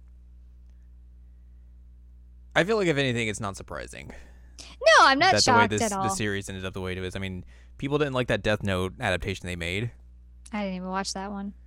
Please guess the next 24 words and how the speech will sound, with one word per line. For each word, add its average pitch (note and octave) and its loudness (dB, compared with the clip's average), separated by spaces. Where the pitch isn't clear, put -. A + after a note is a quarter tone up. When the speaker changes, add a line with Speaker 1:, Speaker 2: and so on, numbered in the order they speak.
Speaker 1:
Coming B2 -2
into A#2 0
this, A2+ 2
a A2 0
lot G#2+ 2
of G#2 -2
people G2+ -4
were G2 -2
very G#2 0
tepid G#2 -8
about F#2+ -2
how G2+ -2
this G2 -6
is G2+ -12
going G2+ -6
to G2 -6
go. F#2+ -6
Speaker 2:
I B3+ 4
was D#4+ 2
cautiously C#4 0
optimistic. G#3 -4
Speaker 1:
Mm-hmm. G#2 -10
So, F#2+ -4
like, F#2+ -8